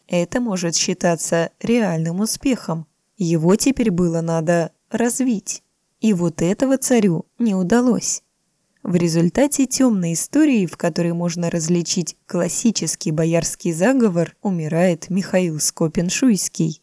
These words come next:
Умирает, выпив чашу отравленного вина. Всё по канонам.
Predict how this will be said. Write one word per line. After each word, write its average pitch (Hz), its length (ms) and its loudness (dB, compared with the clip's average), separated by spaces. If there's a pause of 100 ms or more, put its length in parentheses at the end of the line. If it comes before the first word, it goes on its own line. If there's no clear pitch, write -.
(220)
Умирает, 190 600 0
выпив 233 420 0
чашу 190 480 0
отравленного 170 760 0
вина. 202 460 0 (160)
Всё - 260 -2
по 160 140 -4
канонам. 202 600 0